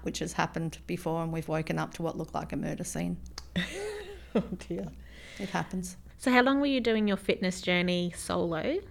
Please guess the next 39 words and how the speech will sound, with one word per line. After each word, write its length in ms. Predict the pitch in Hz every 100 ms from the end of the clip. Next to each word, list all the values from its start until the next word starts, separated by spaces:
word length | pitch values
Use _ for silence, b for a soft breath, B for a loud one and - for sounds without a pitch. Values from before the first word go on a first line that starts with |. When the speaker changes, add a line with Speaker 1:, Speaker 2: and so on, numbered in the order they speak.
| - -
Speaker 2:
before 340 | 190 - 180
you 180 | 175 175
decided 680 | 175 - 170 165 170 165 170
to 100 | 180
go, 220 | 165 165
"You 240 | 180 294
know 160 | 311 320
what, 280 | 330 339 339 B B B - -
I'm 100 | 359
gonna 160 | 202 165
go 140 | 165
on 100 | 165
a 40 | 160
business"? 680 | 165 165 - 156 - - - - - - - - - B B B B B B B B B B B B B B B B B B - -
Speaker 1:
So 240 | 226 220
my 480 | 208 208 202 214 240
personal 480 | 233 196 208 202 190
journey 320 | 185 180 180
probably 260 | 175 180 175
took 220 | 180 180
about 280 | 175 175 -
three 300 | - 175 175
years 440 | 170 175 240 302
because 300 | - 165 175
I 60 | 170
didn't 220 | 170 160
want 140 | 160
to 80 | 165
do 140 | 160 165
it 160 | -
too 280 | - - 185
quickly 600 | 180 - 180 175 175 160 -
and 340 | 170 170 170
fatigue 440 | - 170 - 165 165
myself 420 | 160 - 160 -
too 160 | - 175
much. 420 | 247 - - - B B B B B B B -
And 180 | 180 180
then 520 | 175 170 170 170 175